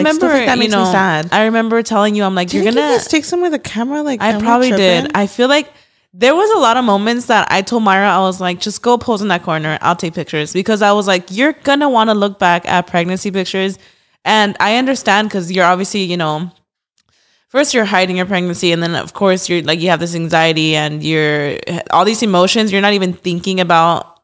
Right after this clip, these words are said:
Speaker 1: taking pictures and stuff, which that's not what matters, of course.
Speaker 2: Mm-hmm.
Speaker 1: But I just,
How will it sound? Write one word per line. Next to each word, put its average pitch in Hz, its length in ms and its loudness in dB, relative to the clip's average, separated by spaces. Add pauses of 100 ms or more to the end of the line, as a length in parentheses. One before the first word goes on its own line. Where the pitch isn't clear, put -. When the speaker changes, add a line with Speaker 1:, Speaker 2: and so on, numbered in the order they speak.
Speaker 1:
taking 180 280 -6
pictures 175 340 -4
and 208 120 -2
stuff, 208 360 0
which 180 180 0
that's 180 260 -2
not 196 200 2
what 170 80 -2
matters, 160 340 0
of 143 80 -10
course. 151 380 -4
Speaker 2:
Mm-hmm. 185 360 -20
Speaker 1:
But 214 120 4
I 220 100 4
just, 277 220 -2